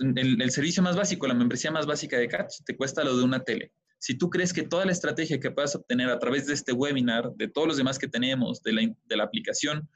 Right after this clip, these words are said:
este, y de la información que, que nosotros desarrollamos, no te da un resultado y un retorno de inversión en indicadores, somos un gasto definitivamente, porque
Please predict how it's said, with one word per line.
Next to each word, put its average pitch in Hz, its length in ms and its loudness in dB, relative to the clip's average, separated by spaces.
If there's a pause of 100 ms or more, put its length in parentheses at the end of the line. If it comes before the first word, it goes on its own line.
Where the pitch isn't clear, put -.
(680)
este, 107 840 0 (200)
y 113 100 -4
de 107 100 2
la 107 60 2
información 113 540 2
que, 170 180 2 (140)
que 123 80 2
nosotros 143 580 0
desarrollamos, 117 880 -2 (800)
no 147 320 0
te 165 140 2
da 160 220 2
un 156 140 2
resultado 139 600 0
y 127 80 6
un 135 100 4
retorno 147 460 0
de 139 80 0
inversión 127 500 0
en 123 160 4
indicadores, 120 880 2
somos 139 380 -2
un 139 80 -2
gasto 135 300 -4
definitivamente, 143 720 -4
porque - 320 -20